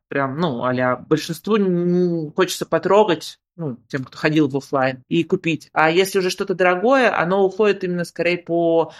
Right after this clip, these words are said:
причине более дешёвого предложения. Но я бы не сказала, что у нас совсем перестал продаваться премиум, а, и мы перешли на дешёвые продукты, поскольку у нас товар, товарная матрица всегда была более дорогой, более премиальной, хотя мы сади-, ну, мы, у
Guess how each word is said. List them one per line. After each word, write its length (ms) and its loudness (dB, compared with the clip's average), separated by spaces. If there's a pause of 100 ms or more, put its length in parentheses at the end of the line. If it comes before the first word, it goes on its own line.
(160)
причине 500 -4
более 320 4
дешёвого 540 -2
предложения. 920 0
Но 380 4
я 160 6
бы 100 2
не 120 -4
сказала, 500 2
что 180 -6
у 60 -4
нас 240 -6
совсем 360 -6
перестал 440 -4
продаваться 500 -4
премиум, 680 -2
а, 280 2
и 80 2
мы 140 2
перешли 440 0
на 200 2
дешёвые 680 0
продукты, 560 -2
поскольку 360 -6
у 40 -4
нас 140 -4
товар, 320 2
товарная 420 -2
матрица 420 -2
всегда 360 0
была 260 2
более 440 2
дорогой, 440 0
более 300 0
премиальной, 480 0
хотя 300 -2
мы 100 0
сади-, 320 -4
ну, 220 -2
мы, 140 0
у 40 -4